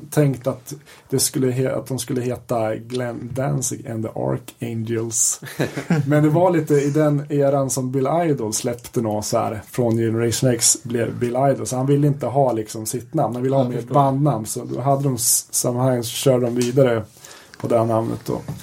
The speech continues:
Speaker 2: Och Samhain betyder Halloween på
Speaker 1: Ja,
Speaker 2: någon så här
Speaker 1: det är
Speaker 2: keltiska
Speaker 1: keltiska,
Speaker 2: eller sånt där.
Speaker 1: alltså, original Halloween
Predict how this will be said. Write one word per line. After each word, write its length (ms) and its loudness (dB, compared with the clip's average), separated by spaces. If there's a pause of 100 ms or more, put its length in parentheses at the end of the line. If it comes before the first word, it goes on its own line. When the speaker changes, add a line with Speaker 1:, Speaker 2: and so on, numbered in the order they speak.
(100)
Speaker 2:
Och 80 2
Samhain 500 2
betyder 400 0
Halloween 840 0
på 60 -8
Speaker 1:
Ja, 140 -4
Speaker 2:
någon 240 0
så 100 -2
här 60 4
Speaker 1:
det 220 6
är 100 0 (200)
Speaker 2:
keltiska 280 -2
Speaker 1:
keltiska, 680 0
Speaker 2:
eller 120 4
sånt 200 6
där. 60 2
Speaker 1:
alltså, 200 -2
original 760 0
Halloween 560 -4